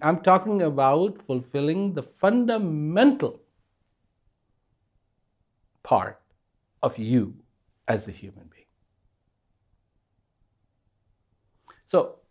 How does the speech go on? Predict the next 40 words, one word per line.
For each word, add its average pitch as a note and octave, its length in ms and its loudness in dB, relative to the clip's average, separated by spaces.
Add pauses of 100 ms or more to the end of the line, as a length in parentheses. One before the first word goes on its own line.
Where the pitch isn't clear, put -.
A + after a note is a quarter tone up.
(140)
what, C#3 300 4
what C#3+ 180 2
in B2+ 160 4
my B2+ 140 6
opinion C3 420 2
is A#2 140 -4
a A2+ 40 -2
designer B2+ 480 2
human F3+ 280 0
being G#3+ 180 -4
is D3 100 -4
like, C3 160 0
"Oh D#3 140 6
yeah, C#3+ 220 6
you A#2 200 0
wear G2+ 220 -2
clothes F3 460 4
a E3+ 40 -4
certain E3+ 440 0
way, D#3+ 180 0
you C3 140 -2
have G2+ 200 -8
your F#2 120 -10
hair E3 340 4
a F3+ 80 2
certain E3 420 -2
way, E3 300 0
your, A2 300 -2
your F#2 200 -8
beard D3+ 480 4
is E3 140 0
a E3 80 -4
certain E3 420 -2
way, D#3 200 -2
you A#2+ 180 -6
talk F3+ 420 4
a G3 80 0
certain E3+ 440 -2
way." D#3+ 180 -6 (420)
And D#3 240 -2